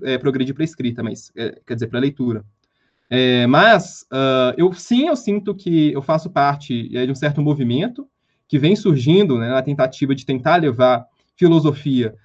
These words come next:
para o público em geral, que eu acho que é, é muito importante, porque hoje você tem grandes canais de biologia, como o caso do Pirula,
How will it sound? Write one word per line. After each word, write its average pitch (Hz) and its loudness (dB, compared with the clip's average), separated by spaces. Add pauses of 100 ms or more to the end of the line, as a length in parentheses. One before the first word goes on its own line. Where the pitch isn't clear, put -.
(120)
para 185 4
o 175 4
público 147 -2
em 135 -2
geral, 120 0
que - -10
eu 123 0
acho 120 -2
que - -10
é, 127 -4
é 127 -4
muito 156 0
importante, 139 -6 (320)
porque 123 0
hoje 240 6
você 233 -2
tem 240 2
grandes 202 4
canais 175 0
de 143 -6
biologia, 156 0
como 127 -6
o 117 -6
caso 120 -4
do 117 -6
Pirula, 139 -2